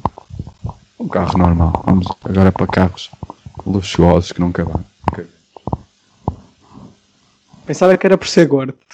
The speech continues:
Speaker 2: Teria mais piada se ele fosse gordo
Speaker 1: Tá,
Speaker 2: também,
Speaker 1: oh,
Speaker 2: e não
Speaker 1: também é
Speaker 2: cabia.
Speaker 1: gordito. Eu estive a ver as imagens.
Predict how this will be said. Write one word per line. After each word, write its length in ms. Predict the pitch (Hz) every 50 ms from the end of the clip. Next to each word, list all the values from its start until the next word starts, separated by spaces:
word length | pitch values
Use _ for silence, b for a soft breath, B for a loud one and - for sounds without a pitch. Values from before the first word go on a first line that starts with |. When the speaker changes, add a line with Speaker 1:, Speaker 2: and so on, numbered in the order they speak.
| - _ -
Speaker 2:
Teria 200 | 185 185 220 233
mais 220 | 220 226 220 -
piada 300 | - - 180 185 190 190
se 100 | 185 -
ele 80 | 180 170
fosse 260 | - 180 165 - -
gordo 200 | - 160 160 151
Speaker 1:
Tá, 240 | - - - - 156
Speaker 2:
também, 140 | 160 160 160
Speaker 1:
oh, 120 | - -
Speaker 2:
e 40 | 156
não 80 | 156 156
Speaker 1:
também 220 | 90 92 95 98
é 40 | 98
Speaker 2:
cabia. 60 | 98
Speaker 1:
gordito. 560 | 101 110 107 98 98 95 92 92 - _ _ _ _ _ -
Eu 40 |
estive 220 | - - 104 101 101
a 40 | 95
ver 160 | 101 101 98
as 120 | 95 92
imagens. 580 | 92 90 87 87 87 90 95 104 110 113 -